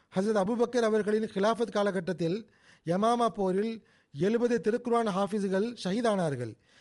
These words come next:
இதை குறித்து ஹஸ்ரத் ஜெயித் பின் சாபித் அன்சாரி அவர்கள் அறிவிக்கிறார்கள்,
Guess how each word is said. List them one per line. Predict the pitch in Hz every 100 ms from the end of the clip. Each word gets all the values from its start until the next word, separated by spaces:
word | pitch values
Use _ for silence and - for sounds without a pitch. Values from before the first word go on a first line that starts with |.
| _
இதை | 160 185 214
குறித்து | 220 226 233
ஹஸ்ரத் | 202 214 196
ஜெயித் | 165 226 247
பின் | 233 220
சாபித் | 196 208 226 170
அன்சாரி | 175 185 220 220
அவர்கள் | 190 185 175
அறிவிக்கிறார்கள், | 190 175 165 147 147